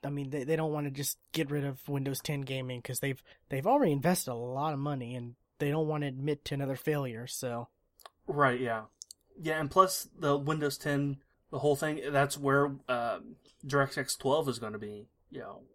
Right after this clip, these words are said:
Speaker 2: i-, introduced through.
Speaker 1: Yep.
Speaker 2: So, so there's that.
Speaker 1: So, yeah, I,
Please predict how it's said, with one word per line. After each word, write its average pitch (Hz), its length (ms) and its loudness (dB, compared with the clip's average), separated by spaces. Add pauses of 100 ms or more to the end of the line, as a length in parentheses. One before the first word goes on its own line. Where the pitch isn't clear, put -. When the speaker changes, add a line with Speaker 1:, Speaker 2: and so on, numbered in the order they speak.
(140)
Speaker 2:
i-, 143 40 -8
introduced 117 580 -6
through. 120 280 -12 (540)
Speaker 1:
Yep. 139 200 -4
Speaker 2:
So, 110 440 -6 (1200)
so 131 200 0
there's 123 220 0
that. 107 380 -4 (920)
Speaker 1:
So, 120 460 -6 (240)
yeah, 135 220 0
I, - 200 -4